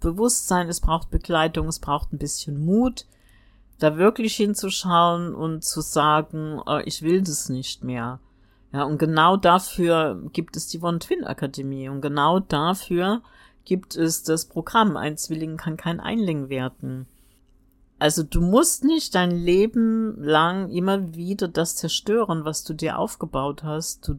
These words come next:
darfst in einen anderen Space gehen. Du darfst im guten Sinne lebendig sein, im guten Sinne im Moment sein und es genießen, dass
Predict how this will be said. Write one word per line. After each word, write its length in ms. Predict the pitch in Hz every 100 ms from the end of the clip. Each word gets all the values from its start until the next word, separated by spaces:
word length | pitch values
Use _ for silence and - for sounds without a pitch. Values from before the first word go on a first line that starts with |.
| -
darfst 760 | 156 160 185 214 - - - -
in 200 | 165 165
einen 140 | 156
anderen 400 | - 165 160 160
Space 460 | - - 127 - -
gehen. 360 | 131 131 135 - _ _ _ _ _
Du 100 | -
darfst 680 | 135 170 202 269 - - - _
im 180 | 165 165
guten 400 | 208 233 247 240
Sinne 480 | 240 - 180 185 185
lebendig 640 | 170 165 160 180 180 175
sein, 720 | - - 160 156 156 156 160 156 _ _ _ _
im 140 | 147
guten 440 | 143 180 208 226 185
Sinne 480 | - 170 175 170 117
im 100 | 156
Moment 540 | 151 151 156 185 196
sein 560 | - 156 151 151 156 -
und 360 | - 147 135
es 240 | - - -
genießen, 1040 | 151 151 156 170 220 233 - 185 226 285 _ _ _ _ _ _ _ _ _
dass 520 | - 156 170 170 -